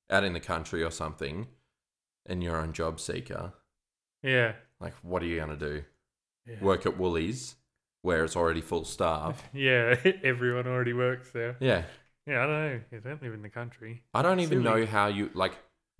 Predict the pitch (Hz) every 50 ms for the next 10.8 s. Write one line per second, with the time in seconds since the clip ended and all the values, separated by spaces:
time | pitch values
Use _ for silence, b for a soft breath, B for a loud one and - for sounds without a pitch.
0 | - - _ _ _ _ _ - 113 - 131 131 139 131 113 113 101 104 107 98
1 | 90 90 87 85 85 82 82 85 - - 90 90 87 82 87 - 147 156 170 170
2 | - - 156 160 156 156 147 139 139 127 123 113 - 143 160 156 - - 123 -
3 | 160 156 147 - - 202 190 190 196 - 196 202 - - 233 - - - - B
4 | B B B B B B 139 135 131 123 113 127 156 - 285 110 85 - - -
5 | b b b b b b b b - 147 139 135 135 135 127 - - - - -
6 | - - - - 135 135 135 127 127 127 113 - - - - - - - 120 127
7 | 123 120 113 107 104 - - 110 110 - - 113 92 85 78 - 85 78 80 80
8 | - 80 82 - - - - - 90 87 85 80 80 80 80 82 80 87 80 76
9 | 82 80 78 78 80 80 80 82 78 - - - 80 76 87 - - 127 127 123
10 | 123 - 85 82 85 131 127 123 82 78 76 73 - - -